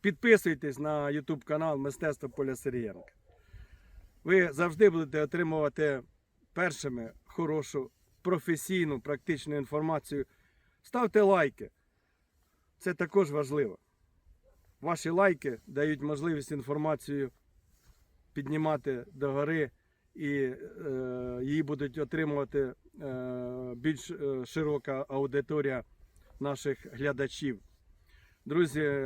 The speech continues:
ну, ми говорили вже, коментуйте, поширюйте інформацію. А саме головне, це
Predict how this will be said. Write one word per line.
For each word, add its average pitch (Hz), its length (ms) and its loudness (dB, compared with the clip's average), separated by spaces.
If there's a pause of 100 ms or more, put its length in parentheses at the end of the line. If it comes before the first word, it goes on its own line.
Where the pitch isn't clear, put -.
(240)
ну, 202 320 -6
ми 151 160 -2
говорили 170 420 2
вже, 143 180 -6
коментуйте, 151 760 0 (300)
поширюйте 180 580 0
інформацію. 143 720 -4 (840)
А 156 60 -4
саме 214 280 4
головне, 196 600 4 (1700)
це 156 440 0